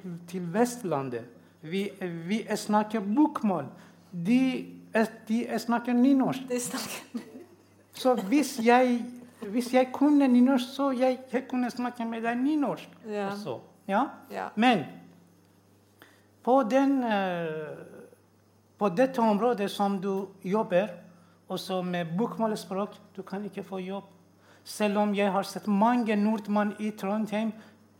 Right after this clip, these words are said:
Speaker 1: du jobber på nynorsk område.
Speaker 2: Mm.
Speaker 1: Hvordan er det mulig? Jeg kan ikke jobbe.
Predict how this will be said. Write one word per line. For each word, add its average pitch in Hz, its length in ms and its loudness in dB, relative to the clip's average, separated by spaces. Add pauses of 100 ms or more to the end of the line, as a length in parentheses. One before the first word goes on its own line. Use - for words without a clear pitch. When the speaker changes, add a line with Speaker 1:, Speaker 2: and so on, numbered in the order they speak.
(960)
Speaker 1:
du 240 160 -6
jobber 226 300 -4
på 220 180 -6
nynorsk 226 640 0
område. 196 520 -6 (280)
Speaker 2:
Mm. 208 280 -8
Speaker 1:
Hvordan 262 640 -8 (160)
er 226 200 4
det 226 100 -4
mulig? 226 240 -4
Jeg 262 200 2
kan 240 200 -2
ikke 233 240 -4
jobbe. 202 300 -4